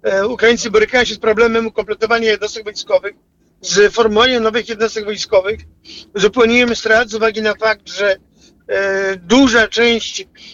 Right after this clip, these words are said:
populacji, która by zdolna była do noszenia broni, została, e, wy-, wy-, wyjechała z Ukrainy, jest poza Ukrainą i nie ma możliwości w tej chwili w sposób, e, prawny sięgnięcia po te zasoby,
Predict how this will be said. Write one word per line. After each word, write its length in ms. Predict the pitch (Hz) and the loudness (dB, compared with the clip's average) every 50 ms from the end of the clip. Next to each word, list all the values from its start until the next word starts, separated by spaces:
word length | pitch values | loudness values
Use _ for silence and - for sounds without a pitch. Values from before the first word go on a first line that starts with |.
| - _ - | -18 _ -6
populacji, 640 | 208 180 - 220 226 247 262 247 - 233 220 202 | -4 0 4 4 4 4 4 0 -2 -6 -8 -8
która 300 | - - - 214 208 208 | -6 -2 0 2 2 2
by 380 | 202 190 202 214 214 208 214 - _ _ _ _ _ - 214 | 0 0 2 2 2 2 0 -2 _ _ _ _ _ -20 -16
zdolna 380 | 190 175 220 247 262 254 240 | -2 0 2 4 4 2 2
była 180 | 202 214 226 220 | 2 2 2 2
do 100 | 214 220 | 2 2
noszenia 380 | 226 220 202 220 233 226 214 214 | 0 0 0 -2 -2 -2 0 0
broni, 400 | 226 226 226 240 262 277 262 - _ _ _ - - _ | 2 2 2 2 0 -4 -4 -6 _ _ _ -20 -20 _
została, 440 | - 202 180 - 247 233 233 240 247 | -16 -16 -8 -2 2 2 2 2 0
e, 420 | 233 220 208 214 214 214 214 214 | -2 -2 0 0 2 2 0 0
wy-, 420 | 190 233 254 254 247 233 220 208 196 | 0 2 2 2 2 0 -4 -10 -8
wy-, 360 | 185 220 247 233 226 226 220 - _ _ _ _ _ | -6 -4 -4 -4 -4 -6 -10 -14 _ _ _ _ _
wyjechała 320 | 190 214 220 254 269 247 220 | 0 2 4 4 2 2 2
z 60 | 240 | 0
Ukrainy, 540 | - 240 240 254 262 247 226 175 156 147 - _ _ _ _ - - _ - | -2 0 2 2 2 2 0 -2 -6 -12 -16 _ _ _ _ -20 -18 _ -4
jest 160 | 214 214 - | -4 -2 0
poza 200 | 247 214 233 233 | 0 2 2 2
Ukrainą 500 | 220 214 220 233 254 254 240 214 190 180 - _ _ _ _ _ _ _ _ | 4 2 2 2 2 0 -2 -2 -4 -6 -8 _ _ _ _ _ _ _ _
i 140 | - 214 214 | -6 -4 -2
nie 120 | 233 277 294 | 0 0 0
ma 140 | 277 262 | 2 0
możliwości 480 | 247 240 208 196 202 208 240 233 - 220 | 0 0 -2 0 0 0 0 0 -2 -6
w 40 | - | -8
tej 160 | 233 220 - | -8 -8 -6
chwili 340 | - 240 240 226 233 220 208 - _ _ _ - _ _ - - | -6 -4 -2 -2 -2 -2 -4 -6 _ _ _ -20 _ _ -14 -8
w 140 | 220 214 196 | -6 -4 -4
sposób, 500 | - - 220 233 214 - 220 220 214 - 262 - - | 0 2 2 2 2 4 2 2 2 0 -4 -4 0
e, 260 | 233 214 208 202 196 190 | 2 4 4 4 2 -2
prawny 840 | - - 220 254 285 277 233 233 220 214 208 226 247 285 302 269 - _ _ _ _ _ _ | -2 0 2 4 4 4 2 0 0 2 2 2 2 2 -2 -6 -10 _ _ _ _ _ _
sięgnięcia 540 | - - 226 214 208 269 277 - 262 233 220 | -4 -2 -2 0 2 2 2 2 2 0 0
po 120 | 226 214 | -2 -4
te 120 | - 214 | -4 -2
zasoby, 520 | 190 214 185 - 240 220 196 214 214 208 | -2 -2 0 2 0 2 4 4 4 4